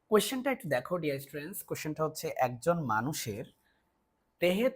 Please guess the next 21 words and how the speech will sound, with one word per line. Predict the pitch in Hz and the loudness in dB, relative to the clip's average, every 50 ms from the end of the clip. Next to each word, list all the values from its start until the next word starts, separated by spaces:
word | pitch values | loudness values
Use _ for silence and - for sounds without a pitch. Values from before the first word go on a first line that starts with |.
| - | 6
তাপমাত্রা | 185 170 175 - 202 190 190 - 208 190 190 196 208 - - - 135 | 6 6 6 6 2 2 2 4 4 6 6 6 4 0 -2 -2 -2
একশো | 135 - - - - - 202 185 165 | 0 0 -2 -2 2 2 2 2 2
ডিগ্রি | 175 156 147 151 170 175 - - | 0 -2 0 0 0 0 2 0
ফারেনহাইট | - 120 120 127 127 131 143 143 135 - - - | 0 0 0 0 -2 0 0 -2 -2 -4 -2 2
হলে, | - 180 180 120 78 - - - | 4 4 4 2 -2 -6 -10 -10
একজন | 110 110 - 147 135 120 117 | -10 -8 -6 -4 -4 -2 -2
মানুষের | 120 127 127 - 156 160 151 117 | -4 -4 -4 -4 -4 -4 -4 -6
দেহের | 113 120 123 143 165 - - | -8 -6 -4 -4 -4 -2 -4
তাপমাত্রা | 131 - - 135 131 - - 147 151 165 185 - _ - - _ - _ _ _ _ _ - - | -6 -4 -4 -6 -6 -2 0 2 2 0 0 -6 _ -20 -20 _ -20 _ _ _ _ _ -4 -4
একশো | - - - 269 226 | -4 -2 -2 -2 -2
ডিগ্রি | 247 220 220 202 - | -2 -2 -4 -2 0
ফারেনহাইট | 170 156 147 143 151 151 151 151 - | 0 0 2 2 0 -2 -2 -4 -6
হলে | - 139 135 139 139 139 143 143 - - | -4 -4 -2 -2 -2 -4 -4 -6 -8 -4
সেলসিয়াস | - 156 151 156 156 220 208 - - - | -4 -4 -4 -2 -4 -4 -4 -6 -8 -8
স্কেলে | - - 180 180 170 143 | -6 -4 -2 0 0 -2
এই | 131 - | -2 -4
তাপমাত্রা | 113 113 - - 131 120 - 151 131 - - | -6 -6 -4 -4 0 2 2 2 4 4 2
কত? | 104 107 - - 95 - - | 2 2 0 -4 -8 -2 0
সেলসিয়াস | - 165 160 160 - 208 - - | 0 0 0 0 -4 -6 -6 -8
স্কেলে | - - 180 180 226 240 - | -8 -6 -4 -4 -4 -4 -4
তাপমাত্রা | - 117 - 135 131 - 127 | -6 -6 -8 -10 -16 -14 -10